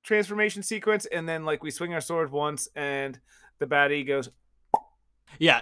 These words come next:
Speaker 2: we, we should also say that, uh, Panty's lingerie turns into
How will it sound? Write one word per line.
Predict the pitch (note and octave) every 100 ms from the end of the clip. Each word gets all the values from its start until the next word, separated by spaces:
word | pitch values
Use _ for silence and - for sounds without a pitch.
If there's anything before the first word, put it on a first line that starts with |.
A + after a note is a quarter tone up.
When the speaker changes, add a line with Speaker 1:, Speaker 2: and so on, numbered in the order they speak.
| -
Speaker 2:
we, | E3+ F#3+
we | F3 F#3+
should | G3
also | F3+ F3 D#3
say | D#3+ C3 A#2
that, | G3+ A2+ - - _ _ -
uh, | B2 A#2 A2+ A2 G#2+ -
Panty's | D#3 C#3 C3+
lingerie | C3 B2 B2
turns | C3+ B2 A2
into | A2+ G#2+ - A2 G#2